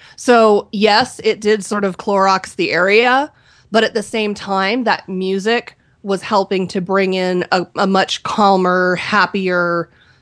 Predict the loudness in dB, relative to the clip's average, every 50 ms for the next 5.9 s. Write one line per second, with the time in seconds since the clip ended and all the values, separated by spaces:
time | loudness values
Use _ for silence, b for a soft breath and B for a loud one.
0 | b b _ -6 -2 0 0 0 0 -2 -2 0 2 2 4 4 2 0 0 0
1 | -2 0 -2 -4 -4 -2 -2 0 0 0 -2 -4 _ _ _ _ -4 0 2 2
2 | 4 4 2 2 2 2 4 2 2 2 0 -4 -4 -2 2 4 4 4 4 4
3 | 2 2 4 4 2 2 0 0 -4 -6 -6 -2 0 0 0 0 -2 -4 -6 -8
4 | -6 -4 -4 -2 -2 -2 -2 -4 -4 -4 -2 -2 -4 -4 -6 -8 -8 -8 -8 -6
5 | -4 -4 -4 -4 -4 -4 -6 -4 -4 -4 -2 0 0 2 2 2 0